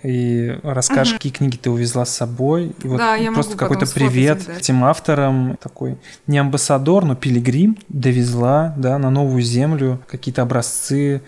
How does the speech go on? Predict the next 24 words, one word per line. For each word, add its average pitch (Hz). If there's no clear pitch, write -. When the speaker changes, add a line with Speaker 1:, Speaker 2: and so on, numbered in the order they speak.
Speaker 1:
новой 131
или 123
там 113
другой 123
непопулярной, 131
малоизвестной 131
литературы. 117
Хорошая 127
история. -
А, 131
хорошо, 170
а -
что -
же 185
ты 175
делала 156
на 113
фестивале? 110
Speaker 2:
Ой, 214
фестиваль 226
для 240
меня 240
стал 247
очень 247